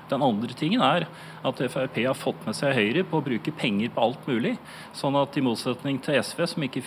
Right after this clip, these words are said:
fikk brukt penger på alt, eh, så har tilsynelatende i hvert fall da F R P fått gjøre det, og særlig på den om-, ne-, nest viktigste området for dem, som er samferdselspolitikk.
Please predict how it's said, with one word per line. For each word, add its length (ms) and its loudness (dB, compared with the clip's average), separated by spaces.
fikk 340 -10
brukt 320 -6
penger 240 6
på 160 4
alt, 400 4
eh, 80 -6
så 400 2
har 300 4
tilsynelatende 720 2
i 60 6
hvert 100 0
fall 160 4
da 160 4
F 160 -4
R 80 0
P 160 2
fått 320 0
gjøre 160 4
det, 240 4
og 80 -4
særlig 400 4
på 80 2
den 240 6
om-, 200 2
ne-, 180 4
nest 320 2
viktigste 480 2
området 320 4
for 160 4
dem, 80 6
som 220 0
er 100 -2
samferdselspolitikk. 920 -4